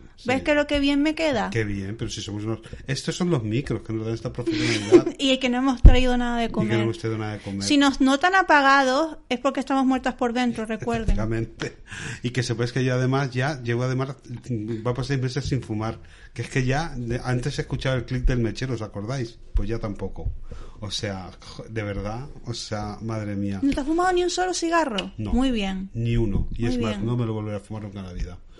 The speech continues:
Speaker 2: Es un hábito que dejé atrás y que no quiero tener más. Y además, no me, mira, esta mañana ha estado aquí Luis, dice, "Amiga, me voy a fumar un cigarro ahí fuera". Digo, "No, fúmatelo aquí si no pasa nada". Dice, "Ya, pero tú no fumas". Digo,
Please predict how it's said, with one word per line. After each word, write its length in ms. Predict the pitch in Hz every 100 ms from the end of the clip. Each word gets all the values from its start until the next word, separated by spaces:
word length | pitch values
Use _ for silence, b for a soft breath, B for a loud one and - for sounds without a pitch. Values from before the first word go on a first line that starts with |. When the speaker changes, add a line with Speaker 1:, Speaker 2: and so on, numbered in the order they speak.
| B B
Speaker 2:
Es 200 | 113 -
un 80 | 107
hábito 260 | 104 98
que 80 | 98
dejé 220 | 98 -
atrás 360 | 110 117 190 -
y 40 | 101
que 60 |
no 140 | 98 95
quiero 500 | 95 95 92 87 90 92
tener 240 | 95 95 92
más. 260 | 95 - B B B B -
Y 80 | 117
además, 280 | 139 190
no 120 | 160 170
me, 80 | 170
mira, 240 | 131 170
esta 140 | 156 165
mañana 220 | 170 160
ha 20 |
estado 200 | - 151
aquí 160 | 139 143
Luis, 320 | 156 196 - b b b b
dice, 600 | 117 - 110 107 104 101 101 -
"Amiga, 220 | 123 180
me 80 | 147
voy 80 | 147
a 80 | 160
fumar 220 | - 147
un 60 | -
cigarro 260 | 120 117
ahí 60 | 107
fuera". 220 | - 123
Digo, 180 | 98 87
"No, 280 | 101 92 127
fúmatelo 380 | - 107 107 104
aquí 140 | 98 135
si 60 |
no 140 | 110 101
pasa 180 | 107
nada". 320 | 101 120 151 - b b b
Dice, 140 | - 117
"Ya, 100 | 139
pero 160 | 139 120
tú 100 | 131
no 120 | 123
fumas". 280 | - 156 110
Digo, 300 | 95 87